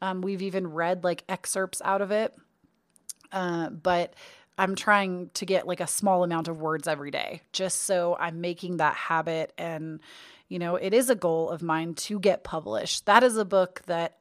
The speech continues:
I don't know that I will self-publish it. I will try to probably get some kind of a deal on it. And not even because it's, like, a monetary thing. It's a, even if it was, I have no shame in that, but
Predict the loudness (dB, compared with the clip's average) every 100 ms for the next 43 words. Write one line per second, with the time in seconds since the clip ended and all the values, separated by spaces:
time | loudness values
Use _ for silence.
0 | -6 -2 0 0 -2 -4 -2 -2 -2 -4
1 | -4 -2 0 0 -2 0 0 2 0 -2
2 | -6 -4 -4 -4 -8 -4 -4 -4 -8 -8
3 | -8 -10 -12 -12 -10 -10 -8 -6 -6 -8
4 | -12 -14 -20 -20 -20 -4 0 4 4 6
5 | 6 4 2 0 0 2 0 0 -2 -2
6 | 2 2 2 0 0 0 -2 -4 -4 -2
7 | -4 -6 -6 -6 -2 0 0 0 -4 -6
8 | -4 0 0 -2 -2 -2 -2 -4 -6 -8
9 | -8 -8 -6 -4 0 0 -2 -4 -4 -4